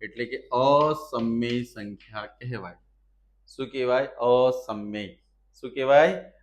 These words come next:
અસમય. હવે તમને એકવાર એક્ઝામ આવું બી આવે કે રૂટ નાઇન પ્લસ થ્રી કેવી સંખ્યા છે?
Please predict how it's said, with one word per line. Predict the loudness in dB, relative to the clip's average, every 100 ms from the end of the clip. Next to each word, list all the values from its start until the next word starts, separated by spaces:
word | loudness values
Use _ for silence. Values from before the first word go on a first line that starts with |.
| _ -4
અસમય. | 0 2 0 -4 -12 -14 -10 -10 -12 -16 _ _ _ _ -4
હવે | -2
તમને | -2 -4 -4
એકવાર | -2 0 0
એક્ઝામ | 0 -2 0
આવું | 0 2
બી | 4
આવે | 4 0 -10 _
કે | -6
રૂટ | -4 -4 -2
નાઇન | 0 0 -2 -4
પ્લસ | -6 -2 2 2 0 -4 -8
થ્રી | -6 -4 -8 _ _
કેવી | 0 0
સંખ્યા | -2 -6 -10 -8 -10
છે? | -10 -16